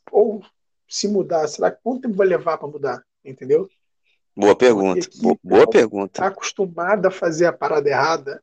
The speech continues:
Speaker 1: e que se, quando começar a punir, claro que vai ter sempre outro que vai falar, "Opa, não vou mais." Mas será que no geral, num todo, demora pra mudar a cabeça? Porque isso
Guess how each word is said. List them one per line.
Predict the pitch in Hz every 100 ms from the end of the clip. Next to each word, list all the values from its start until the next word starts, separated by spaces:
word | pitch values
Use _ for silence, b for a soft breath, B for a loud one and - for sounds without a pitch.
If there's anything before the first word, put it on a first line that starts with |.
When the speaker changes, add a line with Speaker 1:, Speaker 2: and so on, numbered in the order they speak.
| -
Speaker 1:
e | 180
que | -
se, | -
quando | - 269 277
começar | 214 208 - 196
a |
punir, | 190 147 156 208 -
claro | 202 190
que | 190
vai | 160
ter | 160
sempre | 151 196 190
outro | 175 185 175
que | -
vai | 156
falar, | 165
"Opa, | 160 135
não | 135
vou | 151
mais." | 165 139 135 -
Mas | 147 156
será | - 190
que | 190
no | 220
geral, | 233 233 156 151 135 -
num | 151 185
todo, | 180 - 165 147 135 139 _ _ _ _ _ _
demora | 156 143 165 185 156
pra | 147
mudar | 139 143 143
a |
cabeça? | 139 135 165 160 -
Porque | - - - 170
isso | 175 170 175 - 220